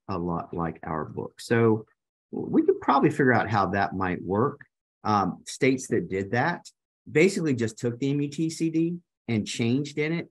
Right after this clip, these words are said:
what fit their state. And that's what they said, "Well, look, we've written a version of the M U T C D." So to give you an idea of which states that encompasses, if you are looking at this map and you see the green colored states,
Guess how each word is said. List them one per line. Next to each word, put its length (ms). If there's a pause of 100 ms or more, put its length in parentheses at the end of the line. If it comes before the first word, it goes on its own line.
(140)
what 340
fit 340 (100)
their 220
state. 560 (600)
And 160
that's 240
what 160
they 100
said, 220
"Well, 140
look, 180
we've 180
written 220
a 40
version 640
of 120
the 180
M 120
U 120
T 220
C 200
D." 180 (560)
So 500
to 80
give 240
you 80
an 80
idea 560 (180)
of 300
which 300
states 400
that 400 (120)
encompasses, 760 (460)
if 200
you 360
are 140
looking 260
at 60
this 160
map 400
and 220
you 80
see 360
the 120
green 480
colored 360
states, 540